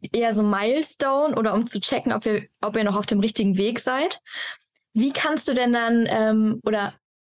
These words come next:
du hast ja eben schon gesagt, dass es sehr, sehr schwierig ist, so langfristig zu denken, äh, dass es noch realistisch bleibt. Wie kann ich,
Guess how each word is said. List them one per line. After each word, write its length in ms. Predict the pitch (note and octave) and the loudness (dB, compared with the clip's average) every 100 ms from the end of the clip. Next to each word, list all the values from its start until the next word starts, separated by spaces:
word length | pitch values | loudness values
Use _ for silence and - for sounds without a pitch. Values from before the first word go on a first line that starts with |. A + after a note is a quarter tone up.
| _ _ _ _ - | _ _ _ _ -2
du 160 | G#3 | 0
hast 180 | A#3 B3 | 2 0
ja 60 | G#3+ | 0
eben 160 | B3+ | 0
schon 320 | B3 B3+ A#3 G#3+ | 2 2 2 2
gesagt, 340 | A3 A#3 A#3+ | 0 -2 -2
dass 100 | A3+ | 0
es 240 | A3+ - - - | 0 -2 -4 -2
sehr, 280 | G3+ B3+ | 0 0
sehr 140 | A3+ A3+ | 0 0
schwierig 460 | - A#3+ A#3 G#3+ | 0 0 0 0
ist, 200 | - G3 | 0 0
so 200 | - A#3+ | 0 2
langfristig 680 | A3+ A3 A#3+ - A3 - - | 2 2 0 0 -2 0 -2
zu 140 | - | -2
denken, 580 | F#3 G#3+ C4 B3 F#3+ A#3+ - - | 0 2 0 2 2 2 -2 -10
äh, 160 | - G3+ | -4 -2
dass 180 | G3+ G#3+ | -2 -2
es 140 | G#3 | 0
noch 160 | G#3 G3+ | -2 0
realistisch 500 | G3 G3 G3+ - - | 0 2 0 -2 -4
bleibt. 420 | G#3+ F#3+ F3+ - | -2 -2 -2 0
Wie 140 | A3 | 0
kann 220 | A#3 B3 A#3 | 0 0 0
ich, 320 | A3+ A#3 | 0 0